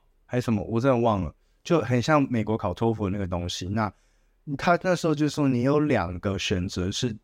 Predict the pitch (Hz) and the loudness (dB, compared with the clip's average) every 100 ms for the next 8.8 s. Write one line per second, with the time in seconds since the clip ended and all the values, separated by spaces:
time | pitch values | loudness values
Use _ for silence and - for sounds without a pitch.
0 | - 180 180 190 - - - _ _ _ | -6 -4 -2 -2 -2 -2 -4 _ _ _
1 | _ _ - 139 - 180 - 120 123 131 | _ _ 0 2 2 0 2 2 4 2
2 | 131 131 127 - - 131 85 - _ _ | 2 -2 -4 -6 0 0 0 -6 _ _
3 | 120 107 123 113 - - 143 113 113 110 | -6 -2 2 2 0 -2 0 2 0 0
4 | - 110 104 104 92 87 98 98 95 - | 0 -2 0 0 0 0 2 2 0 -4
5 | _ _ _ _ _ 104 101 135 113 - | _ _ _ _ _ -2 2 0 0 -6
6 | 110 104 127 123 - 101 87 - - 113 | -12 -2 0 0 0 0 0 -2 0 0
7 | - - 131 143 135 110 98 85 82 - | 0 -6 0 2 2 2 0 -2 -6 -4
8 | 107 95 107 165 113 90 87 - | -2 -2 0 0 0 -2 -6 -8